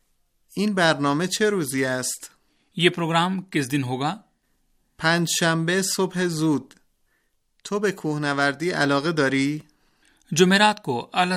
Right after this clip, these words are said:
Speaker 2: صبح۔ تمہیں کوہ پیمائی کا شوق ہے؟
Speaker 1: آره، خیلی۔
Speaker 2: ہاں، بہت زیادہ۔
Speaker 1: رامین و سعید هم به کوهنوردی می‌روند۔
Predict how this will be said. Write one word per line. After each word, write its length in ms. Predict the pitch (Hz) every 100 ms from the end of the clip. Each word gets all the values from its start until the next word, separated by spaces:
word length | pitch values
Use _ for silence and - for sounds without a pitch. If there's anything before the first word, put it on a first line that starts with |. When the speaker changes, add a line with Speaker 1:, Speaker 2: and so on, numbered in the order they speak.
| -
Speaker 2:
صبح۔ 200 | 190 123 _ _ _ _ _ _ -
تمہیں 380 | 165 139 147 226 - _ _ -
کوہ 160 | 156
پیمائی 360 | - 139 135 135
کا 100 | 120
شوق 340 | - 113 -
ہے؟ 180 | 131 190 - _ _ _ _ _ _ _ -
Speaker 1:
آره، 440 | 170 190 185 120
خیلی۔ 640 | - - 190 196 143 123 127 _ _ _ -
Speaker 2:
ہاں، 340 | 196 185 117 107 - _ _ 214
بہت 280 | 147 185 143
زیادہ۔ 380 | 123 113 113 107 _ _ _ _ _ 143
Speaker 1:
رامین 480 | 151 170 180 208 220
و 200 | 190 180
سعید 440 | - 165 160 196 175
هم 220 | 190 185
به 80 | 165
کوهنوردی 760 | - 147 143 143 139 139 131 165
می‌روند۔ 560 | 147 131 127 127 127